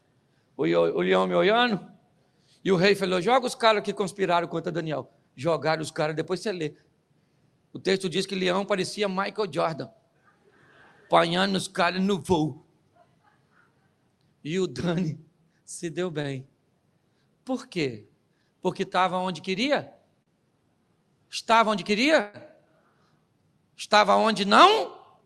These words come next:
queria. Mas estava sozinho? Quem é que tava lá? Então, querido, não sei qual é a sua situação.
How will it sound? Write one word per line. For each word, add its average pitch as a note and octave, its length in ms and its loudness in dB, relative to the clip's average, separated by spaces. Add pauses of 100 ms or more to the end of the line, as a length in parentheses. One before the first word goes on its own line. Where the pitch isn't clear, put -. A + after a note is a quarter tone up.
(420)
queria. F3 440 -2 (840)
Mas E3 140 -2
estava F#3+ 240 2
sozinho? F#3 720 0 (640)
Quem G3+ 200 2
é G3+ 80 0
que - 60 -18
tava F#3 200 2
lá? D#3+ 300 2 (1040)
Então, D#3+ 280 -10
querido, A#2+ 280 -18 (600)
não G3+ 80 -6
sei A3 160 -2
qual G#3+ 140 2
é G3+ 60 6
a G3 80 4
sua G3 180 -2
situação. E3 560 -4